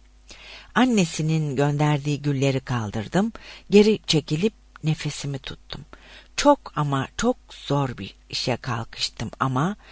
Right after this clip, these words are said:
bunu yapmam gerekiyor. Ya şimdi yapacağım ya da hiçbir zaman yapamayacağım.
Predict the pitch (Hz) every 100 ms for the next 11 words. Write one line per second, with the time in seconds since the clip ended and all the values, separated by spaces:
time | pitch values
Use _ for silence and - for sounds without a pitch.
0 | - - 165 175 165 147 - 147 131 104
1 | 87 98 - 71 62 - - - - -
2 | 190 - 143 123 117 123 - 120 104 113
3 | 165 180 151 147 135 135 - - - 156
4 | 202 185 151 120 117 107 69 - 107 90
5 | 50 - 64 52